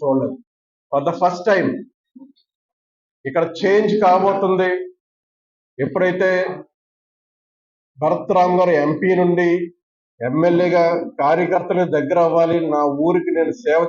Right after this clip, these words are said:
చేయాలన్న ఆలోచనతో ఆయన త్యాగం చేస్తూ, పార్లమెంట్ సభ్యత్వం త్యాగం చేస్తూ ఎమ్మెల్యేగా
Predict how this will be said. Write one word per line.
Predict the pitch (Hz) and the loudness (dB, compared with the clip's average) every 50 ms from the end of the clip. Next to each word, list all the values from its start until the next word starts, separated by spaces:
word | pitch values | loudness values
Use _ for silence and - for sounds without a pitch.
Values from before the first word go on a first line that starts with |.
| - - | -2 -2
చేయాలన్న | 170 156 160 170 165 165 165 160 160 | 0 0 2 2 2 0 0 0 0
ఆలోచనతో | 147 143 147 156 165 165 160 180 165 165 160 165 160 | 2 2 2 2 2 0 0 -2 -6 -6 -2 -2 0
ఆయన | 156 151 147 143 139 131 127 131 131 127 - _ _ _ _ _ _ - | 0 0 0 0 0 0 -2 -2 -4 -8 -14 _ _ _ _ _ _ -2
త్యాగం | 151 147 143 170 175 185 185 175 175 175 | 0 2 2 2 2 0 0 0 0 2
చేస్తూ, | 165 165 165 170 170 190 180 175 175 175 - 139 | 2 2 0 0 -2 -2 -2 -2 -2 -2 0 0
పార్లమెంట్ | 135 147 160 165 165 170 175 160 170 | 0 2 2 0 0 0 -2 -2 -2
సభ్యత్వం | 175 156 143 156 165 170 185 175 165 | -2 -4 -2 -2 -4 -2 -2 -4 -4
త్యాగం | 165 - 151 135 143 151 165 160 151 156 | -2 0 0 0 0 0 -2 -2 0 0
చేస్తూ | 151 151 151 - 170 170 | 0 0 -2 -2 -2 -2
ఎమ్మెల్యేగా | 156 135 131 139 156 156 156 156 160 165 160 160 156 151 | 0 0 0 0 -2 0 0 0 0 0 2 2 0 0